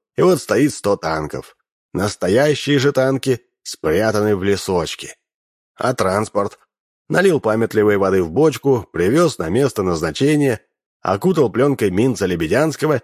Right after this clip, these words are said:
и получай башню электропередачи, которую иначе пришлось бы тащить на трех трейлерах. А шпионаж? Увозишь из вражеской страны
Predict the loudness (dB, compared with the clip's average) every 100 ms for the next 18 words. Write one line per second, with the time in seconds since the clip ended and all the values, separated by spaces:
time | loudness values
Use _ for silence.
0 | _ -2 0 2 0 2 2 2 2 0
1 | 0 0 -2 -2 -2 0 0 -2 -2 0
2 | 0 -2 0 -4 -6 _ _ -12 -2 0
3 | 2 2 2 0 0 -4 -6 -2 2 0
4 | 0 -2 _ _ -2 -2 0 -4 -2 -2
5 | 0 -2 -4 -2 -2 -2 -6 -12 -16 _
6 | _ _ -4 -4 -2 -2 -2 -2 -2 -4
7 | -14 _ _ -4 0 2 2 0 0 0
8 | 2 0 0 -2 -2 -2 -2 0 0 -2